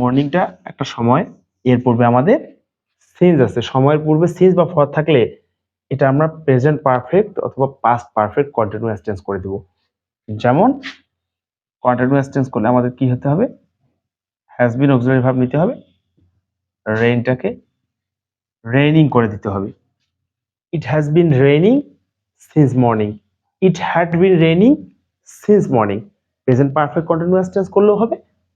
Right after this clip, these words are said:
পাস্ট পারফেক্ট কন্টিনিউয়াস টেন্স করলেও হবে, যেহেতু এটা সেন্টেন্স আকারে আছে, কোনো গল্প আকারে নয়।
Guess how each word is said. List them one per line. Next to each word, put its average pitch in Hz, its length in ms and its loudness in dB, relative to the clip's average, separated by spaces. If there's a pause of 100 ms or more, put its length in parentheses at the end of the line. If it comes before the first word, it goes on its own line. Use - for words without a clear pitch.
(140)
পাস্ট 160 280 0
পারফেক্ট 139 320 -2
কন্টিনিউয়াস 120 440 -2
টেন্স 113 140 -6 (100)
করলেও 151 280 4
হবে, 104 160 -6 (420)
যেহেতু 131 320 2
এটা 220 100 0 (120)
সেন্টেন্স 156 380 2
আকারে 139 280 0
আছে, - 160 -2 (580)
কোনো 135 140 2 (680)
গল্প 147 200 2 (140)
আকারে 131 280 -4
নয়। 85 140 -2